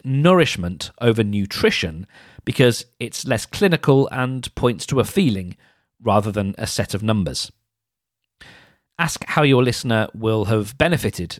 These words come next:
after they've heard your episode. Then ask why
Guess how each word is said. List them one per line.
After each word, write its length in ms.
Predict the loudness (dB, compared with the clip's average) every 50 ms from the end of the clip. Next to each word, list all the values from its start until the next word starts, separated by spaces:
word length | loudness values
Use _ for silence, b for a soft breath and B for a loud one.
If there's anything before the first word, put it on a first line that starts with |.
| -14
after 380 | -10 -10 -10 -10 -8 -4 -4 -2
they've 220 | 0 0 -2 -2
heard 280 | -2 -4 -6 -6 -4 0
your 120 | 0 2
episode. 440 | 2 2 0 -2 -2 -4 -6 -8 -10 b b b b b b b b b b b b b b 0
Then 320 | 2 2 2 2 -2 -2 -2
ask 340 | 0 0 0 0 -4 -10 -14 _
why 600 | -8 0 2 2 2 2 0 -2 -4 -4 -4 -6